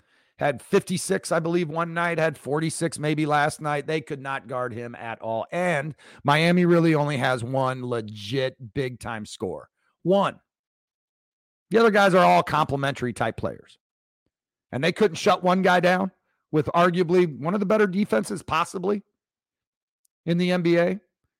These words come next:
They couldn't shut one guy down. Jimmy Buckets rolls those guys. Okay? So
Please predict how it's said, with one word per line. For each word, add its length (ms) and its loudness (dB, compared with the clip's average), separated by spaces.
They 100 4
couldn't 240 -2
shut 240 0
one 160 0
guy 180 2
down. 280 0
Jimmy 260 2
Buckets 540 0
rolls 420 4
those 220 -6
guys. 340 -16
Okay? 300 -2
So 440 2